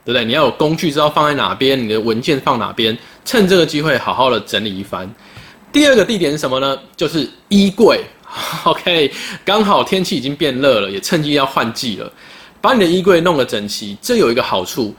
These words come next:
你也可以去思考一下，呃，你有哪些的衣服是可以穿，哪些可以丢掉，你可以怎么样的搭配？OK，我对台湾有信心了，我相信疫情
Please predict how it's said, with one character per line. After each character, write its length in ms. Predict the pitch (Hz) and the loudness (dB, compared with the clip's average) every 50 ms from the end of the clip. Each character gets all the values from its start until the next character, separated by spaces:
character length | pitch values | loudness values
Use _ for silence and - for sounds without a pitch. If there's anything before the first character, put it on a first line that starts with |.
| - - - - - - _ | -20 -20 -20 -20 -20 -18 _
你 100 | - 185 | 0 2
也 100 | 247 233 | 4 4
可 80 | - 226 | 4 4
以 60 | 196 | 2
去 100 | 190 196 | 2 2
思 220 | - - - 180 | -2 0 0 0
考 260 | 185 - - - 92 92 | -2 0 0 -2 -2 -2
一 60 | 101 | -4
下， 340 | - 139 117 107 101 104 - _ _ _ _ - _ | -4 -2 0 0 -2 -2 -8 _ _ _ _ -12 _
呃， 160 | 127 120 107 | -6 -4 -4
你 160 | 104 113 139 | -2 0 2
有 140 | 170 196 196 | 2 2 2
哪 200 | 190 180 127 92 | 2 0 0 -2
些 240 | 95 - - 151 160 | -2 -2 0 0 2
的 240 | 151 135 113 110 - - - | 2 2 0 0 -2 -2 2
衣 180 | 208 226 247 | 4 4 4
服 240 | 226 - - 117 113 | 4 0 -2 -4 -4
是 160 | 110 - 156 | -4 -4 -4
可 160 | 139 - - 120 | -6 -4 -4 -4
以 160 | 113 104 101 - - _ | -2 -4 -6 -10 -16 _
穿， 320 | - - - 139 123 123 127 120 | -14 -4 -2 0 0 0 0 -2
哪 80 | 101 | -4
些 120 | - - 127 | -4 -4 -4
可 80 | 120 | -2
以 80 | 120 101 | -4 -2
丢 220 | - - 117 110 | 0 0 -2 0
掉， 260 | 110 - 120 101 92 - - - - - | 0 0 0 0 -2 -4 -10 -20 -18 -8
你 100 | - 185 | -8 -4
可 140 | 175 190 233 | 0 2 2
以 60 | 233 | 2
怎 160 | - - - | 2 0 -2
么 40 | 101 | 0
样 140 | 135 156 127 | 0 0 -2
的 60 | 110 | -2
搭 200 | - 117 110 113 | 0 0 0 0
配？ 240 | 117 147 131 95 90 - - _ _ _ _ _ _ _ _ | 0 -2 -4 -4 -4 -8 -20 _ _ _ _ _ _ _ _
OK， 320 | 107 110 135 120 120 117 - - - - - - | -6 -4 -2 -2 -2 -4 -6 -14 -20 -20 -6 -2
我 100 | 120 139 | 0 2
对 100 | 262 247 | 2 2
台 140 | 185 185 | 2 2
湾 120 | 156 165 175 | 2 2 2
有 80 | 151 | 0
信 200 | 139 - - 143 | -2 -2 -4 -4
心 180 | 120 - 123 113 | -4 -4 -6 -6
了， 100 | 113 104 | -4 -4
我 140 | 101 104 110 | -4 -4 -4
相 300 | - - 185 175 190 185 | -2 0 0 0 0 0
信 300 | 180 - 185 156 135 120 - _ | 0 0 0 0 0 -4 -8 _
疫 160 | - 196 175 | 0 0 0
情 400 | 151 - - 127 110 107 110 113 | 0 0 -4 -6 -6 -6 -8 -10